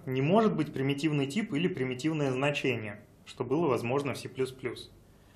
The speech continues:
То есть три нот, параметризованные классом string — это хорошо. Три нот, параметризованные интеджером,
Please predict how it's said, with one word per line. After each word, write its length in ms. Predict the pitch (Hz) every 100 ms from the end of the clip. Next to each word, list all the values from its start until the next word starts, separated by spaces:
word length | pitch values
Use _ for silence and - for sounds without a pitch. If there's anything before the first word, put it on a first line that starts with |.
| - - - -
То 140 | 151
есть 300 | 165 - - - - - -
три 180 | 170
нот, 440 | 170 190 165 - -
параметризованные 800 | 143 147 156 156 165 147 139 135
классом 400 | 135 143 139 156
string — 420 | 151 208 269 277 - - - - - - - -
это 220 | 143 170
хорошо. 680 | 233 190 165 - 120 110 - - - - - - -
Три 160 | 139 175
нот, 240 | 180 175
параметризованные 960 | 147 143 147 151 160 151 143 131 120 -
интеджером, 680 | 190 247 254 214 185 165 156